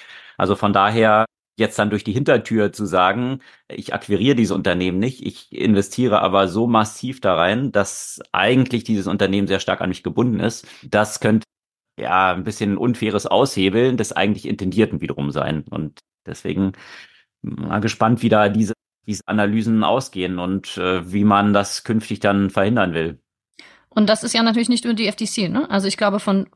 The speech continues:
Speaker 2: vor einer oder zwei Wochen haben wir auch bereits davon berichtet, dass vergleichbares Verfahren, allerdings ging's da tatsächlich nur um Open A I und Microsoft, auch in der,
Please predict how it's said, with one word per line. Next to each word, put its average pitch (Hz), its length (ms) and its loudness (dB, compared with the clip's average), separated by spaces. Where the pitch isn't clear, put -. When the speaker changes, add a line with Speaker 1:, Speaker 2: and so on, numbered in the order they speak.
Speaker 2:
vor - 220 -2
einer 220 260 4
oder 208 120 2
zwei 208 220 0
Wochen 214 260 -2
haben 208 180 0
wir 202 180 -2
auch 208 200 -4
bereits 190 360 0
davon 196 600 -2
berichtet, 196 600 -4
dass 190 360 0
vergleichbares 190 1300 -2
Verfahren, 202 640 2
allerdings 214 500 2
ging's 214 240 0
da 196 140 -2
tatsächlich 202 440 -4
nur 220 340 4
um 190 260 -2
Open 180 260 -2
A 170 280 -2
I 185 40 -4
und 165 140 -4
Microsoft, 220 560 -4
auch 196 240 2
in 202 200 4
der, 208 320 2